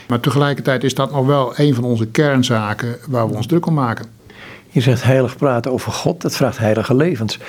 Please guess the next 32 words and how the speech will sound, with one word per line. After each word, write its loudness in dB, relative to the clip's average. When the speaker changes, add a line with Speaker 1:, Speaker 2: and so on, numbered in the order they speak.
Speaker 2:
Tegelijkertijd 2
zie 2
je, 2
als -4
ik -4
dat 0
met 2
elkaar 0
mag 2
vergelijken, 0
eh, -14
dat 0
er 2
een 4
bepaalde -2
kerkverlating -2
is. -10
Dus -8
dat -2
het -8
kerkbezoek -2
steeds 0
minder, 2
minder, 2
minder 4
wordt. 0
Verlies 0
je -8
dan 0
zo'n -2
strijd 0
niet? -8